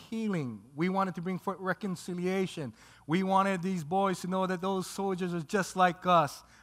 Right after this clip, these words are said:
but with a duty to God and our country. So they came out. Of all days, they wanted to work on, I, I'll never forget this day. It was Veterans Day,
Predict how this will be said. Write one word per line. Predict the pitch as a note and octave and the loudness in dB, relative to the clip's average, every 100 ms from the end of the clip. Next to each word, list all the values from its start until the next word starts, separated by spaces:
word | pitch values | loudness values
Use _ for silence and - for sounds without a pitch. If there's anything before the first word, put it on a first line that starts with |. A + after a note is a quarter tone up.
| - | -2
but | F3 | 2
with | F3 | 2
a | D#3+ | 2
duty | C3 G3 F3+ | 2 0 2
to | D#3+ | 0
God | D3 F3 E3 E3 | 6 8 10 8
and | D#3 | 4
our | D#3 D#3 | 2 2
country. | - E3 D#3 C#3+ A#2+ - - - _ | 2 0 0 -4 -4 -8 -20 -20 _
So | - F3 | 0 2
they | F#3+ A3+ | 6 4
came | A3 G3 F#3 E3 | 4 2 4 8
out. | E3+ A3+ F#3 - - _ _ | 10 8 6 -6 -20 _ _
Of | E3 | 4
all | F#3 G3 F#3+ | 8 8 8
days, | F3+ G3 G3+ | 4 4 2
they | C#3 F#3+ | 4 4
wanted | F#3+ F#3+ G3 | 6 6 6
to | G3+ | 0
work | F#3 F#3+ F#3+ - | 6 6 6 4
on, | E3+ F3 F#3 | 4 4 2
I, | C#3+ D3+ D#3 | 4 4 2
I'll | D3 D3 | 2 2
never | D3 D#3 F3+ F#3 F#3+ | 0 2 2 4 0
forget | - F3 D#3 E3+ - | -2 -4 -2 -4 -4
this | D#3+ - | -6 -4
day. | D#3 C#3+ A2+ - _ _ _ _ _ _ | 0 0 0 -8 _ _ _ _ _ _
It | C#3+ | 0
was | D#3 D3 A2+ | 2 2 0
Veterans | A2+ F3+ F#3 F3+ F3 C3 | 2 4 4 2 0 -2
Day, | D3+ D3 A2+ G2 | 2 2 2 -4